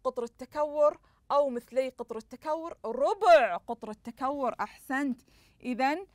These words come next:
البعد البؤري هنا F، هنا C، هذا نصف القطر،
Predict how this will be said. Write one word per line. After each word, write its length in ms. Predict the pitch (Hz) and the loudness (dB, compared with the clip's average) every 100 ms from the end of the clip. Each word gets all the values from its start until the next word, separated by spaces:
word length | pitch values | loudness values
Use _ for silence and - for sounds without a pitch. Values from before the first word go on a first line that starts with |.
| _ - | _ -10
البعد 420 | 233 220 277 226 | -8 -4 -4 -2
البؤري 580 | 240 202 285 233 247 285 | -6 -4 0 0 -2 -4
هنا 340 | 269 247 214 - 240 359 | -4 -4 -4 -6 -6 -6
F، 60 | - - _ _ _ _ _ _ | -8 -20 _ _ _ _ _ _
هنا 220 | 247 240 220 | -8 -6 -6
C، 180 | - 277 302 311 | -8 -8 -6 -6
هذا 300 | 262 262 226 | 0 0 0
نصف 520 | 233 311 - - - | -4 -4 -8 -20 -8
القطر، 600 | 240 226 - 294 381 392 | -8 -8 -8 -6 -4 -6